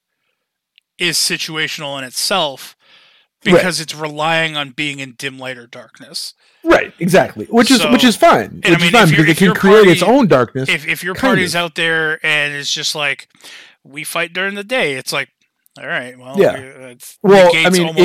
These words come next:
Speaker 2: ha-, it
Speaker 1: everything
Speaker 2: can
Speaker 1: this
Speaker 2: create
Speaker 1: thing
Speaker 2: its own
Speaker 1: did.
Speaker 2: darkness, kind of, with, uh, with dark, with, uh, using two points to cast darkness and things like that. But
Speaker 1: Right.
Speaker 2: one thing it didn't do that, like, the, for instance, the, um, we'll get there later with Astral Self,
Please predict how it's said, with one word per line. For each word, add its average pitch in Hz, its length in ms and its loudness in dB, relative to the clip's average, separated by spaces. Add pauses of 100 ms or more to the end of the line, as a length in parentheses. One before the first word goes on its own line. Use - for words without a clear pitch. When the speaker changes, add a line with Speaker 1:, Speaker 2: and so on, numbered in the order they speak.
Speaker 2:
ha-, 190 40 6
it 185 60 4
Speaker 1:
everything 180 160 0
Speaker 2:
can 185 100 -2
Speaker 1:
this - 60 -12
Speaker 2:
create 196 200 2
Speaker 1:
thing 170 40 4
Speaker 2:
its 139 140 0
own 254 180 4
Speaker 1:
did. 147 40 0
Speaker 2:
darkness, 135 420 2
kind 220 340 -2
of, 127 220 -4
with, 139 300 0
uh, 120 340 0
with 131 160 -2 (260)
dark, 131 260 0
with, 127 440 -4
uh, 123 120 0
using 131 280 4
two 160 140 0
points 143 240 0
to - 60 -14
cast 127 260 0
darkness 135 280 0
and 127 100 -10
things 123 120 -8
like 117 140 -12
that. 190 260 2 (200)
But 160 80 -16
Speaker 1:
Right. 160 180 0
Speaker 2:
one 180 180 2
thing 180 140 -2
it 131 220 -6
didn't 196 280 2
do 147 200 2
that, 139 320 2
like, 127 240 2
the, 127 200 -2
for 143 160 -2
instance, 135 500 -4
the, 117 540 -2 (600)
um, 123 640 0 (1400)
we'll 151 160 8
get 147 180 4
there 143 160 6
later 139 320 6
with 120 160 2
Astral 143 380 2
Self, 143 560 2